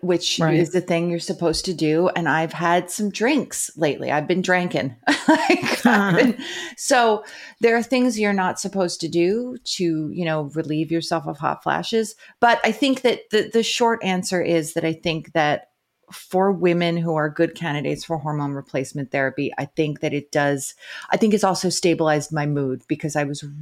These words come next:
Speaker 1: really, really dark. And
Speaker 2: Mm-hmm.
Speaker 1: once I started, started hormone replacement therapy, I have leveled out in terms of depression, at least.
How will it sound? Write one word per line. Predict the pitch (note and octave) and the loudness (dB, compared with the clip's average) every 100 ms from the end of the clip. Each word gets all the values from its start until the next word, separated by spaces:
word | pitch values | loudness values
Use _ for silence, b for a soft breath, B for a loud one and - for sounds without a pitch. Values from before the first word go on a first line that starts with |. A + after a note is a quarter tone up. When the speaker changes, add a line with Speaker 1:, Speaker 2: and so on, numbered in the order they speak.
| D3+ | -4
Speaker 1:
really, | E3+ F3+ D#3+ D3 C#3 C3+ | 2 4 4 2 -4 -6
really | D3 C#3+ A#2 B2 - | -2 -2 -2 -6 -4
dark. | C3+ A#2+ B2 - - - B B B D#3 | 0 0 -2 -8 -18 -18 B B B 0
And | D3 D3 | 2 4
Speaker 2:
Mm-hmm. | D3+ | 4
Speaker 1:
once | D#3+ D#3 | 4 2
I | E3 | 0
started, | - E3 D3+ D3+ D3+ | 2 0 0 -4 -6
started | - D#3+ C#3+ | -2 0 0
hormone | D3+ D3+ C#3+ C#3+ | -2 -2 0 -2
replacement | C#3+ C3+ C3+ C#3 B2+ | -2 -4 -4 -6 -2
therapy, | C3 B2+ C3+ B2 | -2 0 -2 -2
I | - | -2
have | C#3 C#3+ C3 B2+ _ B B | -4 -2 -2 -4 _ B B
leveled | D#3+ E3 D#3+ D3+ C#3+ | -4 0 2 2 2
out | C3+ B2+ - | 2 0 -2
in | D3 | -6
terms | C#3 D#3 C#3+ C#3 | -6 -6 -6 -6
of | - C#3+ | -10 -10
depression, | - - C#3+ - C3 B2+ | -12 -4 -4 -2 -6 -6
at | - C3+ | -8 -12
least. | B2+ C3 - - | -12 -10 -12 -12